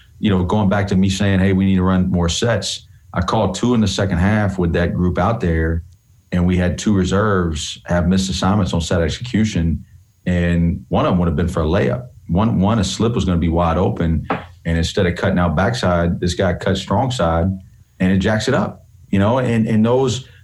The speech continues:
those small attention to detail that makes everything work when all five guys know exactly what to do, you know, that's where we've gotta continue to tighten up in just our knowledge. And, um, we'll get there. We'll get there. I like where we're heading, but, uh, we still got some work to do.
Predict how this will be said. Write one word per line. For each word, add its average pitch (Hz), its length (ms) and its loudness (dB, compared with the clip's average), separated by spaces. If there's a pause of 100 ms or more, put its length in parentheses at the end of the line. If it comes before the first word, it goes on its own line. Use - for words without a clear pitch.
(100)
those 123 300 2
small 117 560 0
attention 107 400 0
to - 20 2
detail 90 840 0
that 92 200 0
makes 95 360 0 (300)
everything 110 640 2
work 95 320 0
when 85 140 -2
all 92 180 0
five 95 300 0
guys 90 220 0
know 90 120 0
exactly 90 360 0
what 87 100 0
to 78 80 -6
do, 85 440 0 (500)
you 101 100 2
know, 90 140 2
that's 101 200 0
where 101 80 2
we've 95 140 2
gotta 90 180 0
continue 90 420 0
to 82 60 0
tighten 87 280 -2
up 85 160 0
in 82 100 0
just 80 240 -2
our 76 160 0
knowledge. 82 760 -2
And, 78 280 -2
um, 78 260 0
we'll 127 120 2
get - 180 0
there. 85 280 0
We'll 92 120 0
get 95 160 0
there. 80 140 0
I 85 60 0
like 95 200 0
where 95 100 0
we're 82 140 0
heading, 82 380 0 (320)
but, 82 260 -2
uh, 80 180 0
we 85 120 0
still 87 180 -2
got 82 140 0
some 80 140 -4
work 73 140 -2
to - 60 -6
do. 71 220 -2